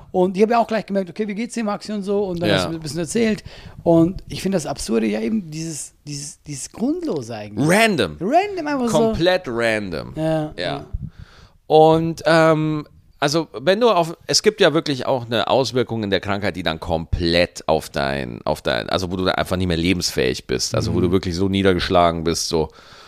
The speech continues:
Speaker 2: Und ich bin ja immer noch auf so einem Niveau, ähm, wo, wo, wo ich funktionsfähig bin. Aber
Speaker 1: Ja,
Speaker 2: ich weiß
Speaker 1: ja.
Speaker 2: ganz genau, wenn ich das jetzt ausreize, ja, äh, dann laufe ich Gefahr, ja.
Speaker 1: Mhm.
Speaker 2: Das ist so.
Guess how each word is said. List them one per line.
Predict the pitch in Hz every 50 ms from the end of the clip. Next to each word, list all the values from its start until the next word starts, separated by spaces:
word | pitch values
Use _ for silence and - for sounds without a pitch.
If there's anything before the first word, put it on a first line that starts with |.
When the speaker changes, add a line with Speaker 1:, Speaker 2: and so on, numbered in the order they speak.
| - - -
Speaker 2:
Und | - 110 117 127
ich | 113 -
bin | - 127 117
ja | 120 101
immer | - 110 117 110 104
noch | 101 95 87 90 -
auf | - 92 87 -
so | - 101 104
einem | 101 101 95 95
Niveau, | 92 90 82 80 87 87 87 87 85 85 - _ _ _ _ _ _ _ _ -
ähm, | 85 87 82 82 82 80 78 76 76 76 76 73 - _ _ _ 85 - - -
wo, | _ - 67 85 87 95 95 95 92 - -
wo, | - 98 98 90 - -
wo | - 101 101 95
ich | 95 - - - -
funktionsfähig | - 113 107 - - - 120 123 127 127 - - - 78 65 62 67 - -
bin. | - 69 -
Aber | - 92 95 98
Speaker 1:
Ja, | 160
Speaker 2:
ich | 151
weiß | 101 90 -
Speaker 1:
ja. | 120
Speaker 2:
ganz | 104 101 98 -
genau, | - 98 90 92 98 90
wenn | 95 92
ich | 95 -
das | - 92 - -
jetzt | 98 87 - - - _
ausreize, | - 117 180 190 - - 101 78 69 69 65 62 - - - 53 50 - - - _ _ -
ja, | 73 71 73 87 110 117 - _ _ _ _ - - _ _ - -
äh, | 73 71 69 69 71 67
dann | 64 73 73 76
laufe | 73 73 71 85 - -
ich | 110 - -
Gefahr, | - - - 80 64 55 - - - _ _
ja. | - 117 107 104 107
Speaker 1:
Mhm. | 110 107 104 101 98 - _
Speaker 2:
Das | - 82 - - -
ist | - - - -
so. | - 50 50 -